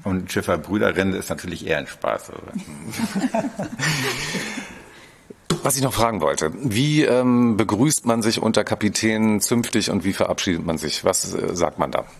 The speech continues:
Speaker 1: Also das ist ganz verschieden. Also wir verabschieden uns ja ganz normal oder begrüßen uns, so wie jeder andere auch, mit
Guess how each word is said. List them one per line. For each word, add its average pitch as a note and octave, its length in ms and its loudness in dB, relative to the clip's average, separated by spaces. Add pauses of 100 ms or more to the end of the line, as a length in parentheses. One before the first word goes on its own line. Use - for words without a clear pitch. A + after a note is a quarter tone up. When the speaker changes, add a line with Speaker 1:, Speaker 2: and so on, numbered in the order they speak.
(1120)
Speaker 1:
Also A2 340 2
das A#2 200 2
ist F3 160 0
ganz - 640 -2 (180)
verschieden. G#2+ 320 0
Also E2 160 2
wir A2+ 220 4
verabschieden G#2+ 380 0
uns - 80 -8
ja F#2+ 60 -2
ganz F#2+ 200 -2
normal G2 360 0
oder E2+ 180 -4
begrüßen E2+ 400 -4
uns, F#2 300 -4
so E2+ 180 -6
wie E2+ 60 -4
jeder E2+ 260 0
andere E2+ 220 -4
auch, G2 380 -2
mit F2 180 -8